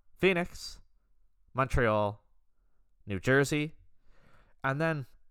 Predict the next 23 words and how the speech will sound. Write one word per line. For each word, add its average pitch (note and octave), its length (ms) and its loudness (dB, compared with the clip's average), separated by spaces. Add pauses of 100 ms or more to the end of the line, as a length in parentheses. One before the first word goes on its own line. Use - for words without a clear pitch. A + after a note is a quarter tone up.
(760)
to - 120 -6
round G3+ 220 4
out A3+ 100 4
my E3 100 0
top - 300 -4
ten, C#3 360 -6 (1000)
I A#2 40 -8
think C3 180 0
I C3 80 2
got, A2+ 300 4 (420)
honestly, F#3 480 2 (840)
here's C#3 340 -4 (300)
Kings D#3 280 0
rivals. D3+ 600 0 (340)
I A2+ 80 -2
know. G#2 240 0 (1040)
But B2 100 10
I A#2 180 10
love A2+ 640 4 (540)
the A2 100 -4
Vegas A2 280 0
Golden G#2+ 320 -2
Knights - 540 -4